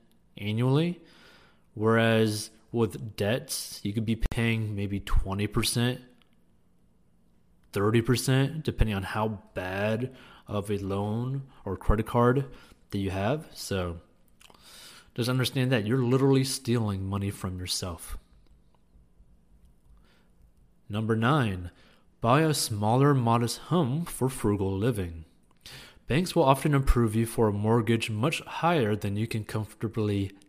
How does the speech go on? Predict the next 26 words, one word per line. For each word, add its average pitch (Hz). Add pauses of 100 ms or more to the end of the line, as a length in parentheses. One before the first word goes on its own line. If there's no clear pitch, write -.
(200)
handle. 92 (880)
Stop 123
listening 139
to 135
their 123
advice. 120 (680)
A 110
home 151
is 170
the 127
largest 127
purchase 117
in 104
your 98
life, 104
and 113
it's 113
not 117
a 120
liquid 110
asset, 139 (420)
as 101
in 104 (160)
can 107
sell 101
quickly. 104